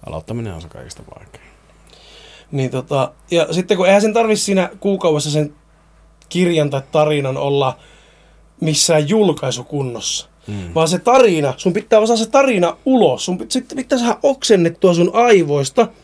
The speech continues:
Speaker 2: se
Speaker 1: Mm.
Speaker 2: tarina paperille. Ja sen jälkeen ruvetaan miettimään kielioppi-, kielen-, kielioppijuttuja ja tekstin asu-, niinku asua ja kaikkia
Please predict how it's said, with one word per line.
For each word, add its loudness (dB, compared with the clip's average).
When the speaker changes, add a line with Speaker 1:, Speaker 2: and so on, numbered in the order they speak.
Speaker 2:
se -2
Speaker 1:
Mm. -6
Speaker 2:
tarina 2
paperille. -2
Ja -2
sen 6
jälkeen 4
ruvetaan 4
miettimään 0
kielioppi-, 0
kielen-, 2
kielioppijuttuja 2
ja 4
tekstin 0
asu-, -2
niinku 2
asua 2
ja 2
kaikkia 0